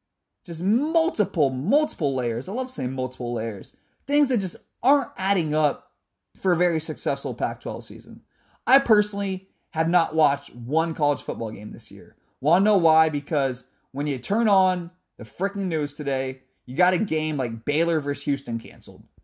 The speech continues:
That's a big football game. It may not be Alabama Clemson, but that's a game I'd be looking forward to watching normal seasons. Maybe not the whole game, but flicking in, maybe seeing a couple plays here or there.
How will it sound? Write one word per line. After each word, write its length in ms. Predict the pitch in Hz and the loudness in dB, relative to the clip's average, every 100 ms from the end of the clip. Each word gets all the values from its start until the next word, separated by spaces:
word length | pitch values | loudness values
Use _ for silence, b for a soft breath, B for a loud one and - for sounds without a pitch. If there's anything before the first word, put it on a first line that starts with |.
| _ _ - | _ _ 2
That's 220 | 202 226 | 2 6
a 80 | 226 | 6
big 240 | 214 226 | 6 6
football 400 | - 247 208 180 | 4 4 6 2
game. 320 | 151 107 95 _ _ _ _ _ - | 0 -6 -14 _ _ _ _ _ -6
It 280 | 151 151 127 | -2 -2 -2
may 200 | 160 226 | -2 2
not 220 | 240 226 | 2 2
be 220 | 226 214 | 0 -2
Alabama 540 | 190 214 208 214 202 156 | 0 2 2 2 0 -4
Clemson, 680 | - 247 226 165 143 113 _ _ _ _ _ | -2 0 0 -2 -4 -6 _ _ _ _ _
but 100 | 120 | 2
that's 240 | 180 285 294 | 4 4 2
a 40 | |
game 360 | 208 240 247 - - | 0 2 2 -2 -2
I'd 180 | 247 311 | 0 0
be 80 | |
looking 280 | 262 247 247 | 2 0 0
forward 260 | 226 240 233 | -2 0 0
to 80 | 190 | 2
watching 400 | 220 370 - 170 | 0 0 -4 -4
normal 280 | 147 127 | -4 -4
seasons. 500 | 123 127 110 107 113 - _ _ 214 | -6 -6 -8 -8 -14 -18 _ _ -2
Maybe 240 | 294 240 | 2 4
not 200 | 190 165 | 4 2
the 60 | 143 | 2
whole 180 | 170 | 4
game, 260 | 156 220 262 | 4 2 2
but 180 | 214 - | 0 2
flicking 300 | 220 202 175 | 2 2 -2
in, 140 | 233 | -2
maybe 220 | 180 170 | 0 -2
seeing 200 | 170 185 | -4 -6
a 40 | 160 | -4
couple 240 | 185 143 | -4 -4
plays 300 | 120 214 269 | 0 0 2
here 160 | 202 143 | 2 2
or 40 | |
there. 340 | 135 147 156 | 2 0 -2